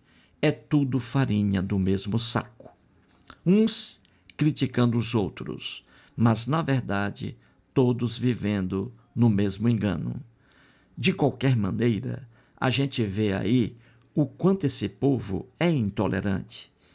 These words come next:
E, nesse caso, eu me refiro aos evangélicos, porque cada pessoa tem o direito de ter a sua crença, por mais ilusória que seja.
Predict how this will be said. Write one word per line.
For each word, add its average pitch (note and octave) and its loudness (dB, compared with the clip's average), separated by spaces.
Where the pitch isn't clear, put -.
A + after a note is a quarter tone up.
E, B2+ 2
nesse E3 2
caso, A#2+ -4
eu C3+ 2
me D3 4
refiro B2+ 2
aos A#2 0
evangélicos, A#2+ -4
porque B2 0
cada F3+ -2
pessoa G#2+ -4
tem F3 2
o F#3 2
direito D#3 2
de A#2+ 0
ter G#2 -2
a G2+ -2
sua G2+ -4
crença, - -6
por D#3+ 4
mais G#2+ 0
ilusória G2+ 2
que C3 -2
seja. - -4